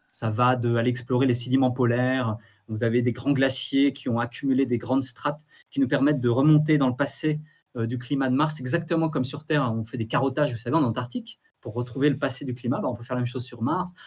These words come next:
Euh, pff, j-, j'ai une liste, euh, très, très longue de choses à faire sur Mars, vous inquiétez pas.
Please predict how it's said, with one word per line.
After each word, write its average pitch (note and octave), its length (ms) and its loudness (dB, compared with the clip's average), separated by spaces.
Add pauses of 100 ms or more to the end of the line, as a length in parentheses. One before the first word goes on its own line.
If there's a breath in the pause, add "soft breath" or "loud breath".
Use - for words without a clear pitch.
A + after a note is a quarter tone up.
(500 loud breath)
Euh, B2+ 500 4
pff, - 300 -12
j-, A#2+ 140 -12 (140)
j'ai A#2 160 -4
une C3 200 2
liste, D#3 300 -2
euh, A#2 240 0 (220)
très, F3+ 200 0
très D3+ 200 -4
longue C#3+ 300 2
de A#2+ 80 0
choses C3 200 -2
à B2 60 0
faire A#2+ 160 -4
sur A#2 140 -6
Mars, B2+ 200 -4
vous A#2+ 120 -4
inquiétez A#2 300 -4
pas. A2 160 -20